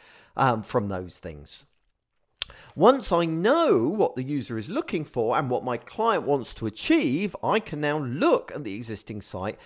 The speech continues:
and make an informed judgment about whether it needs redesigning in its entirety, because that brings me on to my next point.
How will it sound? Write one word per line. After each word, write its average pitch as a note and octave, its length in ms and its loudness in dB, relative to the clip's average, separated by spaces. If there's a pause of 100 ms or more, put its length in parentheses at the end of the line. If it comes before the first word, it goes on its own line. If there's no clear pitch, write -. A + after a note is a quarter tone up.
(120)
and B2 120 -2
make C#3 240 0
an B2 60 -2
informed C4 500 -2
judgment A#2+ 480 0
about A#2 300 -2
whether A2 220 -2
it - 120 -6
needs G2+ 220 -8
redesigning G2 720 -6
in F#2+ 100 -6
its - 220 -10
entirety, A2 920 2 (340)
because A#2 340 -4
that A#3+ 280 6
brings G#2 260 -2
me G#2+ 120 -2
on A#2 160 -2
to - 100 -14
my C#3 140 0
next C#3 480 -2
point. F#2 340 -6